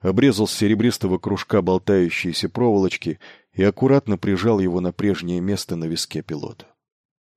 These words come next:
И до тех пор, пока не появился Даум, искавший его, чтобы спросить о дальнейших распоряжениях, он стоял, созерцая неподвижные восковые черты лица того, кого, что они сами сотворили.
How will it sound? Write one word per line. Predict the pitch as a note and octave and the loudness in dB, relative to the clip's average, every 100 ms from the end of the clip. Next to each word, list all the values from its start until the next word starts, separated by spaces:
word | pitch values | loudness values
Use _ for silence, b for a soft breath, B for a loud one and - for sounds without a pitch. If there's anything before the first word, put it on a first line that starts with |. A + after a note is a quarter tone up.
| _ _ - | _ _ -8
И | E2+ | -4
до | F#2 | -2
тех | - G2+ - | -2 -6 -2
пор, | A#2+ G2+ - B B B | 0 0 -2 B B B
пока | F2+ - G2+ | -6 0 0
не | F#2 | 0
появился | - - G#2 G2 - G2 | 0 0 2 0 0 -4
Даум, | F2+ A#2 A2+ F2+ D#2+ F2 | 2 4 4 2 0 -6
искавший | - - F2 - F2+ | -6 -2 -2 -2 -2
его, | E2+ E2+ | 0 0
чтобы | - F#2 E2 | -4 -6 -4
спросить | - F2+ F2 G2+ F2 | -4 -4 -4 -4 -4
о | E2 | -2
дальнейших | F2 E2+ E2+ - E2+ | -2 -2 -6 -8 -8
распоряжениях, | D#2+ - F2 F2+ F#2 A#2 E2+ D2 - - b b b b b - | -10 -8 -4 -4 0 -2 -2 -6 -10 -20 b b b b b -6
он | F#2+ | -4
стоял, | - - G#2+ A#2 C3+ A#2+ | -4 -2 0 2 2 0
созерцая | - F#2+ F#2+ G#2+ - A#2+ A2+ G2+ | -2 -2 2 0 0 0 2 2
неподвижные | G2+ F#2+ G#2+ A2 C3+ G2 G2 F#2+ F#2 | 0 0 0 2 0 0 -2 0 0
восковые | G2 - G#2 G#2 A2+ G2+ | 0 -2 0 2 2 0
черты | - G2+ - - G2 | 0 -4 -4 -2 0
лица | F#2+ - G2 | 0 -2 -2
того, | F2 G2+ G#2 A#2+ G2+ | -2 0 0 0 -2
кого, | - F2 G#2 A2 - B B B B B B B B B | -2 -2 2 0 -2 B B B B B B B B B
что | - - G#2 | -18 -4 0
они | G2+ F#2 | 0 0
сами | - G2 E2+ | -2 -4 -4
сотворили. | - E2+ - D#2+ D#2+ D2+ - | -4 -4 -4 -4 -4 -8 -12